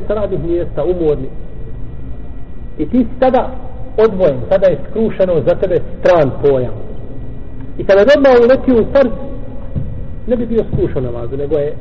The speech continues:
taj sunnet šta? Priprema za namaz. Tu pobiješ led, odvojiš se i od dunjalka. Već si klanjao dva rekiata, pripremio se da onda znači da klanjaš namaz zbog koga si u stvari došao u džamiju, a to je šta?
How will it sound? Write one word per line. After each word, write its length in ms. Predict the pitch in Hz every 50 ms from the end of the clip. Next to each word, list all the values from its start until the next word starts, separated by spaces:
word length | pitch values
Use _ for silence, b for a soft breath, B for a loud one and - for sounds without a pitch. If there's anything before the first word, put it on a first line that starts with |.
| - - -
taj 180 | 208 208 - - -
sunnet 220 | 220 226 220 - - -
šta? 180 | - 196 156 - - - - - -
Priprema 400 | 202 190 - - 143 127 117 110
za 140 | 117 113
namaz. 300 | 110 104 101 101 98 - - - - - - - - 151 - - 156 - - - - - - - - - - - - - - - - - - -
Tu 120 | 175 170 - -
pobiješ 420 | 208 - 170 175 156 135 - -
led, 300 | 165 175 175 160 135 117 - - - - - - - - - - - - - - - -
odvojiš 440 | 160 156 135 147 156 143 127 - -
se 100 | 151 143
i 40 | 151
od 100 | 151 127
dunjalka. 500 | 139 131 135 131 135 139 131 - 143 139
Već 160 | 196 202 -
si 60 | - -
klanjao 240 | 190 185 185 180 165
dva 160 | 156 190 185
rekiata, 420 | 170 156 - - 165 180 180 180 156
pripremio 500 | - 139 - - 143 147 170 202 208 - -
se 80 | 180 156
da 100 | 160 170
onda 200 | 180 170 170 147
znači 220 | 165 160 - 170
da 80 | 147 139
klanjaš 360 | - - 165 165 160 156 156 - - - - - - - -
namaz 340 | 139 160 180 180 175 180 160 - - - - - - - - -
zbog 220 | 135 117 123 147 143 -
koga 160 | 151 151 165
si 160 | - - -
u 20 | -
stvari 220 | - 147 147 139
došao 320 | 127 131 117 - 156 147 131
u 100 | 131 113
džamiju, 300 | 139 139 151 165 170 147
a 40 |
to 120 | - 151 147
je 80 | 139 - -
šta? 160 | - 143